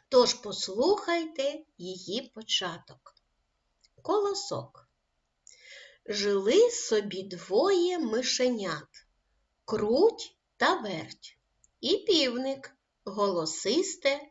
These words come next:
горличко. Мишенята було тільки й знають, що танцюють та співають. А півник у досвіта встане,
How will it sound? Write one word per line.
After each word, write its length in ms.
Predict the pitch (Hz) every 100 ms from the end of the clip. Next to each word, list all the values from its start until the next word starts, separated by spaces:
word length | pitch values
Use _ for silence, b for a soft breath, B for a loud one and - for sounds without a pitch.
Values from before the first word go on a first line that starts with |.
| _
горличко. 1040 | 208 202 190 185 170 160 156 - - 123 - _ _ - B B B B -
Мишенята 960 | 233 233 240 233 220 277 453 508 311
було 400 | 247 262 285 320
тільки 760 | 320 - 233 339 403 - 392
й 80 | 392
знають, 840 | 349 359 370 311 214 160 131 - - _ _
що 380 | - - - 202
танцюють 1120 | 202 175 156 156 - 269 415 381 392 381 - _ _
та 220 | 190 202
співають. 1080 | 220 - 208 190 185 175 170 165 - - _ _ _ _ _ _ _ -
А 140 | 202
півник 680 | 196 240 359 427 233 - - - - -
у 140 | 208
досвіта 720 | 202 185 330 415 - 190 190 170
встане, 960 | - - - 185 180 185 214 247 262